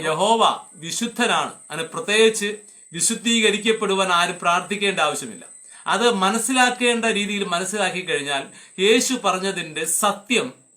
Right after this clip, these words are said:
അതിൻ്റെ അർത്ഥം എന്താണെന്ന് മനസ്സിലാക്കണം. ഇവിടെ നാമം എന്ന് ഉച്ചരിക്കുന്നത് അങ്ങയുടെ വചനം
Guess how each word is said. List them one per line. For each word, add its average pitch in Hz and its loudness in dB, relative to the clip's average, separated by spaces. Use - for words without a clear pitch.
അതിൻ്റെ 208 0
അർത്ഥം 190 0
എന്താണെന്ന് 165 -4
മനസ്സിലാക്കണം. 190 -4
ഇവിടെ 226 4
നാമം 240 6
എന്ന് 220 0
ഉച്ചരിക്കുന്നത് 208 -2
അങ്ങയുടെ 240 2
വചനം 202 4